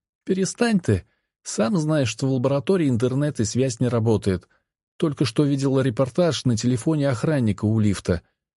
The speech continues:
Он как раз смотрел». «И что там, петух или корова?» — устало спросил я. «Ни то, ни другое», — вздохнула она.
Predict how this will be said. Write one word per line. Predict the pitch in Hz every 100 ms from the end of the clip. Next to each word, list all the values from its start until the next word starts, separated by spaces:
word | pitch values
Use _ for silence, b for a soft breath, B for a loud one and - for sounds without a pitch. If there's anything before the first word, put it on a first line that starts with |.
| -
Он | 143 147
как | 123 113
раз | 117 120
смотрел». | - 120 110 101 101 92 _ _ _ _ -
«И | 101
что | - - 127
там, | 127 120 110 - _ _ _ _ -
петух | 110 110 147 139
или | 104 101
корова?» — | 98 110 104 87 82 - _ -
устало | 92 - 87 85
спросил | - - 85 - 87
я. | 87 85 - _ _ _ -
«Ни | 135 151
то, | 180 175
ни | 180
другое», — | 156 160 156 170 110 - _ _ -
вздохнула | 104 101 98 - 98 92 92
она. | 95